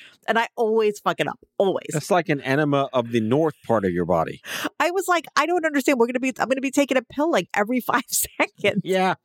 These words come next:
Speaker 1: But okay.
Speaker 2: Wow.
Speaker 1: Um, so, yeah. So, I mean, that's good. And, uh, Bill Gates also said, you know, "We've also learned that mandates are good and that they, you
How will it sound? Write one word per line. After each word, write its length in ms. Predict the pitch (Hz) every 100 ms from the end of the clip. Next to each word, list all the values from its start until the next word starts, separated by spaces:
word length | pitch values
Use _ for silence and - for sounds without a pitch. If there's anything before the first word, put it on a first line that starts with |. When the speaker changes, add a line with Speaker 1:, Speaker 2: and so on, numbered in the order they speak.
| -
Speaker 1:
But 200 | - 180
okay. 200 | 170 175
Speaker 2:
Wow. 280 | 196 240 - - - - _ -
Speaker 1:
Um, 400 | 190 190 185 175
so, 200 | - 226
yeah. 220 | 202 175
So, 120 | 170 -
I 60 |
mean, 160 | 240 262
that's 260 | 269 403 -
good. 240 | 190 185 - - -
And, 300 | 226 226 226 - - -
uh, 80 | 214 185
Bill 160 | 214
Gates 280 | 208 214 220
also 240 | 202 226
said, 200 | 220 208
you 100 | 202
know, 60 | 196
"We've 200 | 185 165
also 260 | 160 - 233
learned 280 | 208 208 214
that 100 | 196
mandates 500 | 190 175 180 170 190
are 120 | 180
good 320 | 165 156 190
and 100 | 190
that 100 | 180
they, 80 | 190
you 140 | 170